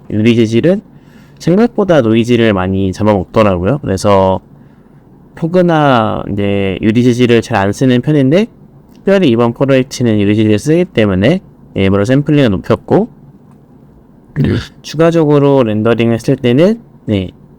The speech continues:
Speaker 1: 일구이공 사이즈가 아니라 일이팔공 사이즈로 렌더링 건 다음에 토파즈 에이아이에서 업스케일링을 해서 진행을 했습니다. 그래서 일단은 세팅은 이렇게 돼 있고요.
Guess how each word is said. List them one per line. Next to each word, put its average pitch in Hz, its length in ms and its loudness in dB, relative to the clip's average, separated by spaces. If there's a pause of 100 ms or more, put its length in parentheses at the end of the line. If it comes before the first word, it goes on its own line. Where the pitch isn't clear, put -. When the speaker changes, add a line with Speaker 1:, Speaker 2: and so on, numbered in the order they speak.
(180)
Speaker 1:
일구이공 160 440 2
사이즈가 135 440 0
아니라 107 180 0
일이팔공 156 480 0
사이즈로 120 600 0
렌더링 107 380 0
건 104 220 -2
다음에 113 440 0 (280)
토파즈 180 540 0
에이아이에서 101 680 0
업스케일링을 107 720 -2
해서 143 280 0 (640)
진행을 101 340 0
했습니다. 101 500 0 (180)
그래서 107 240 -2
일단은 151 600 2
세팅은 185 460 0
이렇게 139 320 2
돼 104 180 0
있고요. 151 320 2